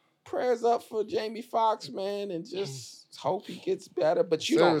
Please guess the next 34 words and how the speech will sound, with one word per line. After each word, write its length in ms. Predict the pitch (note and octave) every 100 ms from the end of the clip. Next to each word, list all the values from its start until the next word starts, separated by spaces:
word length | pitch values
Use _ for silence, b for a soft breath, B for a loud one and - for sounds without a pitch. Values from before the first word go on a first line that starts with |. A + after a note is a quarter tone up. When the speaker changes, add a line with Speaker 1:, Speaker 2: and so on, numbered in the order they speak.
| C#3
Speaker 2:
Seriously. 100 | C3
Speaker 1:
what's 200 | C3 C3+
going 400 | - B2+ B2 G2
on. 440 | G2+ D3 G#3+ G3 C#4
Speaker 2:
Yeah, 120 | -
people 200 | E3 A3
just 180 | A3 G3+
make 200 | D#3+ E3
stuff 240 | - D3+ D#3+
up. 180 | C#3+
You 80 | - D3+
know, 40 |
Speaker 1:
Just 240 | D3+ C3+
make 400 | C#3+ G#2 G#2+ C3+
shit 300 | - - B2
up. 100 | G2
Speaker 2:
fill 200 | G2 F#3
in 80 | F#3
the 60 | E3+
blanks, 480 | D3 D#3 C3 - -
you 100 | D3+
know 120 | D3+
what 80 | D#3
I'm 60 |
saying? 440 | D3 D3+ D3+ D#3 D3+ -
Speaker 1:
It's 120 | A#2+
Speaker 2:
Fill 80 | -
in 20 |
Speaker 1:
so 160 | D#3 C#3+
Speaker 2:
the 60 | G#2+
blanks. 280 | F#2 A2 G#2
Speaker 1:
weird. 360 | F#2 E2+ D#2 - _ _ D#3+ D#3+
Speaker 2:
But 160 | D3+ -
I, 120 | -